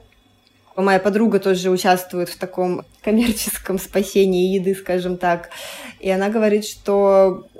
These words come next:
супермаркеты хорошего уровня, более европейского, у них просто отличная еда, которую они отдают.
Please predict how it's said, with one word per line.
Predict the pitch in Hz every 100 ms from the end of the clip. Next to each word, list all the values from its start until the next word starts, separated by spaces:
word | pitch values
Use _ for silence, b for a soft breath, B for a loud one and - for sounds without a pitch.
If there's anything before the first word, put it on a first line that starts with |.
| - -
супермаркеты | - 220 233 240 240 240 226 208
хорошего | 208 214 359 - 349 269 262
уровня, | 269 269 240 240 220
более | 220 226 214
европейского, | 202 214 226 226 226 214 196 -
у | 214
них | 196 240 -
просто | 214 214 196
отличная | 214 226 220 185
еда, | 185 190
которую | 185 185 185 175
они | 175
отдают. | 170 170 180 196 381 -